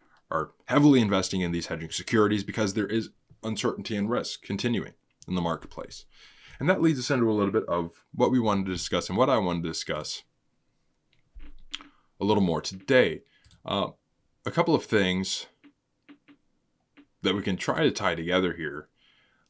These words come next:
Um, first, I'll start out with this. So, as I was sort of looking through and sort of digging in and getting into the rabbit hole, I found this, and I came across this B I S working paper. Uh, if you follow me on LinkedIn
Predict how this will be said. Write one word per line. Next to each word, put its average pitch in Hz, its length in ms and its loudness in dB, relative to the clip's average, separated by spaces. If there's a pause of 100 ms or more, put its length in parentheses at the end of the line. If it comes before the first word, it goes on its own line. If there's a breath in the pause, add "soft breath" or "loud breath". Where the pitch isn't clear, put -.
(160)
Um, 76 280 -10 (840)
first, 151 240 2
I'll 139 80 6
start 104 180 4
out 82 140 4
with 82 140 -8
this. - 240 -12 (420 loud breath)
So, 107 400 2 (1600)
as 113 180 0
I 123 40 6
was 113 160 6
sort 185 160 2
of 151 120 -2
looking 127 300 2
through 107 440 4
and 101 100 0
sort 98 120 0
of 87 140 -2
digging 104 340 2
in 92 220 2
and 87 100 -2
getting 92 200 2
into 85 160 0
the 78 60 -2
rabbit 76 280 -2
hole, 80 220 -6
I 80 80 -2
found 160 420 -2
this, 120 440 0 (680)
and 98 80 0
I 101 60 2
came 135 160 -2
across 98 380 -2
this 85 260 -2
B 95 180 0
I 87 140 2
S 80 240 -6
working 160 320 -2
paper. - 400 -10 (520 loud breath)
Uh, 78 300 -2
if 95 140 -4
you 107 80 -2
follow 147 200 4
me 131 120 -2
on 107 160 0
LinkedIn 92 560 0